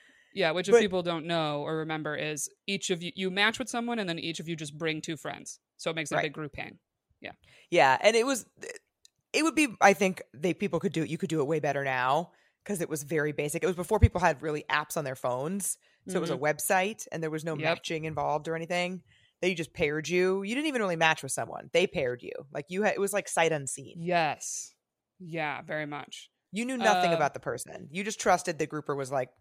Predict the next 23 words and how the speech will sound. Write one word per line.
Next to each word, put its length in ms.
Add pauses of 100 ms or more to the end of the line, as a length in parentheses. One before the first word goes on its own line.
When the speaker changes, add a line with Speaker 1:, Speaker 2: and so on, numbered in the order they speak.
(720)
Speaker 2:
pairing 300
you 120
well. 300 (600)
Speaker 1:
Yeah, 260
and 100
I 100
noticed 280
a 40
lot 140
of 80
people 180
that 180
came 500 (100)
did 260
come 480 (120)
in 140
a 80
group 220
of, 100
like, 220
four 380
or 60
five 560